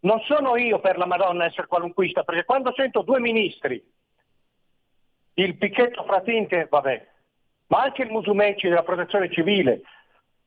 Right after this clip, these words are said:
che a botta calda non trovano di meglio che dire: "Però questi eventi estremi, questi cambiamenti climatici".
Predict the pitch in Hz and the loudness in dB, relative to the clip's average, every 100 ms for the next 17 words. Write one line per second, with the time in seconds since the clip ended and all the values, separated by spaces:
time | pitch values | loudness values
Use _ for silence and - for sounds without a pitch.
0 | _ _ _ _ - 165 165 233 233 226 | _ _ _ _ -2 0 0 -2 -2 2
1 | 233 240 220 180 180 196 208 190 170 170 | 2 2 2 0 0 2 2 0 -2 2
2 | 196 214 185 - 147 190 175 151 _ - | 2 2 0 -2 0 0 0 -2 _ -2
3 | 151 175 156 165 165 - 151 156 180 175 | 2 2 2 -2 -6 -2 0 0 -4 0
4 | 180 151 - 151 170 151 143 143 160 165 | 0 0 -2 0 0 -2 -2 -2 0 0
5 | 151 147 170 160 147 151 143 156 - 117 | 2 0 0 -2 -2 0 2 2 2 -2
6 | - | -4